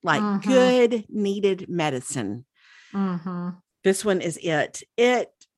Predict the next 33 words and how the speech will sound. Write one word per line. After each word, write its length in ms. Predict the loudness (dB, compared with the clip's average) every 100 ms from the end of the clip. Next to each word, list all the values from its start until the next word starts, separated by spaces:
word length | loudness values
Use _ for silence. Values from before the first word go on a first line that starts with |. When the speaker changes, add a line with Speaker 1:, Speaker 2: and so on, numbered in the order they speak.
| -2
Speaker 1:
and 180 | 2 2
we 80 | 2
talked 300 | 0 0 2
about 260 | 2 2
this 160 | -2 -4
briefly 420 | 0 0 0 -4
on 140 | -2
Patreon, 480 | -2 -2 0 0 0
just 140 | 0 -4
the 80 | -2
fact 240 | 0 0
that 100 | -2
I 80 | -4
think 200 | -4 -8
he's 260 | -8 -8 -4
such 220 | -4 -4
a 60 |
great 280 | -2 -2 -2
human. 460 | -4 -4 -2 -2 -4
Like, 140 | -6
he's 180 | -8 -10
so 280 | 0 2 4 2
good 140 | 2
at 60 | 2
Speaker 2:
Yes. 100 | 2
Speaker 1:
being 240 | -2 -2
human, 500 | -2 0 0 -2 -4 -10 -10
so 120 | -4
Speaker 2:
Yes. 320 | 0 2 2
Speaker 1:
good 180 | 2 0
at 80 | -2
being 220 | -2 -2
human. 380 | -2 -4 -6